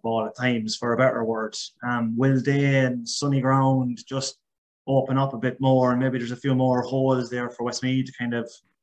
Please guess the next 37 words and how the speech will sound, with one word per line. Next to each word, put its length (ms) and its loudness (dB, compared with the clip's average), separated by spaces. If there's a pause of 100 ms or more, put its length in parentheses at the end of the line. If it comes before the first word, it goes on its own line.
(540)
go 200 0
at? 260 0 (260)
Um, 500 -4
so, 540 -4 (1700)
yeah, 180 0
I 40 4
don't 140 6
know. 160 6
It'll 120 2
be 100 4
interesting. 500 0
I 60 -6
think 200 -6
the 60 -6
weather 180 2
will 160 0
play 160 -2
a 60 0
lot. 220 2
As, 200 -12 (120)
as 180 -12
Sean 220 -4
Oak 160 0
said 240 -2
there 240 -2
with, 160 -8 (180)
with 200 -8
Tyrone 360 -4
and 80 -6
Galway 300 -2
there 240 -4
a 60 -14 (120)
few 140 -8
weeks 220 -8
ago, 200 -6
it 100 -2
was 460 -4